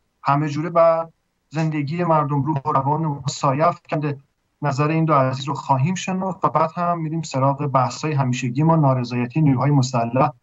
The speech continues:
که اتفاقاً یکی از گوشه‌های اون اعتراض پرسنل و خانواده‌های ارتشی‌ها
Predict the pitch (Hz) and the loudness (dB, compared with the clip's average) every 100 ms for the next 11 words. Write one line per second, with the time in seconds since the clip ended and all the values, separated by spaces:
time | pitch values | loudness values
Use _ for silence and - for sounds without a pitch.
0 | _ _ _ - 156 151 147 139 160 147 | _ _ _ -4 -4 -2 0 2 2 0
1 | - _ _ _ _ - 135 131 143 143 | -8 _ _ _ _ -8 -8 -4 0 0
2 | 127 127 127 156 135 160 170 147 143 147 | 0 -2 0 0 2 2 2 0 -2 -2
3 | 139 127 127 127 139 139 156 151 131 127 | -2 -2 0 2 2 2 0 0 -2 0
4 | 127 127 147 151 139 143 147 135 123 120 | 0 2 2 4 4 4 2 0 0 -2
5 | 120 117 147 135 123 - - 123 120 135 | -4 -2 2 2 0 -2 -6 -2 2 4
6 | 147 | 2